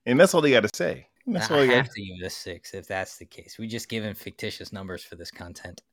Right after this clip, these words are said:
Speaker 1: So nine, eight, and a six. That brings us to, like,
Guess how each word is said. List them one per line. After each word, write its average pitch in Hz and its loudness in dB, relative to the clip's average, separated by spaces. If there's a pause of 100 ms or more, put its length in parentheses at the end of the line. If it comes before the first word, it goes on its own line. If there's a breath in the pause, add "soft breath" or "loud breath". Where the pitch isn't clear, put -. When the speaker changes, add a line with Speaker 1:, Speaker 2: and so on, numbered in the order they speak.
(220)
Speaker 1:
So 104 4
nine, 120 6 (100)
eight, 104 2
and 92 2
a 87 0
six. - -4 (240)
That 90 -2
brings 95 2
us 87 -4
to, 95 -2
like, 82 2